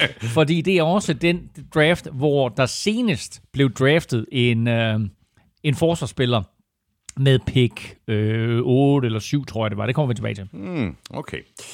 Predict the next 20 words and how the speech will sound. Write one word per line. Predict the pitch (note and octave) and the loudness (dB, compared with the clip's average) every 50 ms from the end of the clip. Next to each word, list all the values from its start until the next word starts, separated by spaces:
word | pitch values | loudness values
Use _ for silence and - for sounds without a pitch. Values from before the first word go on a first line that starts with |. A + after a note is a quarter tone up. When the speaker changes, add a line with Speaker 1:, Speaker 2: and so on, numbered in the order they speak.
| - - - - - - | -20 -20 -20 -20 -8 0
Speaker 1:
Godt, | - E3 F#3 F3 | 4 4 4 4
så | - F3 | 2 2
har | E3+ F3+ | 2 2
vi, | D#3 D#3+ D3+ D3 C#3+ | 2 2 2 4 6
øh, | C#3 C#3 - | 4 4 4
endnu | E3+ F3+ F#3 | 4 4 4
en | E3+ | 2
spiller | - - E3+ E3+ E3 | 2 2 2 2 4
her | C#3+ D#3+ D#3+ D3 | 4 4 2 2
med | C#3 C3+ C#3 C#3 C3 - | 4 4 4 4 4 2
afrikanske | A#2 G#2+ A#2 C3+ D#3+ E3 C3 A2 | 0 -4 -2 -2 -2 -2 -2 -2
rødder, | A#2 B2 C#3+ D#3+ D#3+ D3 C#3+ C#3 C3 - | 0 2 2 2 2 2 2 0 0 -2
Azeez | - G2+ - - - C3 C3+ C3+ A#2 - - - | -4 -6 -6 -4 -2 -2 -2 -2 -4 -6 -6 0
Ojulari, | C#3 B2 A2 A2+ B2 A#2 A2 A2+ A#2 B2+ C#3 D#3 D#3 D#3 D3 C3 A2+ - _ - | 0 0 2 4 2 4 4 4 4 4 4 4 2 0 0 -2 -6 -8 _ -2
der | G#2+ G#2+ G2+ | 0 0 0
kun | - - A#2+ A#2+ A#2+ A#2+ - - - | 0 0 0 2 2 2 0 -4 -4
er | F#2 F2+ E2+ D#2+ D2+ C#2+ C#2 C2+ C2 C2 B1+ B1+ B1+ B1+ B1 B1 B1+ A#1+ - - | -2 0 0 0 0 0 -2 -2 -4 -4 -6 -6 -6 -6 -8 -8 -10 -10 -10 -6
enogtyve | - G3+ G3+ E3+ - F#3 F3 E3 | -2 0 0 0 2 2 2 2
år | D#3 | 2
gammel. | C3 B2+ C3+ D#3+ F3 E3 | 2 0 0 -2 -4 -6